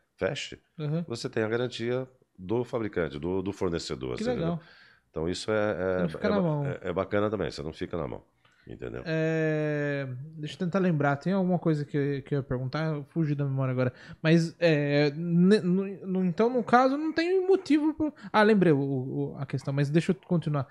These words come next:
Speaker 2: Então não tem motivo pra pessoa não, não quis, não querer essa
Speaker 1: Não, não tem.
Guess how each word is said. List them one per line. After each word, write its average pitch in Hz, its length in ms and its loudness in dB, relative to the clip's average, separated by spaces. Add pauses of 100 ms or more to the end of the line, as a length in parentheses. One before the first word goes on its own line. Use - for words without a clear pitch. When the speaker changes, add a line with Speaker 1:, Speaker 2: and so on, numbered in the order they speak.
(140)
Speaker 2:
Então 180 100 -8
não 208 100 -2
tem 247 100 2
motivo 247 300 -2
pra 226 140 2
pessoa 208 480 0
não, 185 520 0
não 156 200 0
quis, 180 240 0
não 160 220 2
querer 165 280 2
essa 135 360 -4
Speaker 1:
Não, 151 240 0
não 175 120 2
tem. 147 300 2